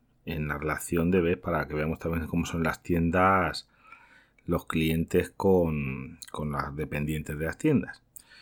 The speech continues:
Pues bueno, él me contó que él estaba en una tienda de juguetes, comprando unos juguetes antes del Día de Reyes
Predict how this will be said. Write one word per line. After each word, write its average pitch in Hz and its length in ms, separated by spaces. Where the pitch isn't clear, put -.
Pues 101 140
bueno, 104 200
él 104 120
me 110 140
contó 117 520
que 87 180
él 87 100
estaba 82 800
en 82 80
una 80 160
tienda 78 260
de 76 80
juguetes, 113 580
comprando 78 760
unos 80 600
juguetes 80 640
antes 80 320
del 80 200
Día 80 140
de 80 120
Reyes 82 560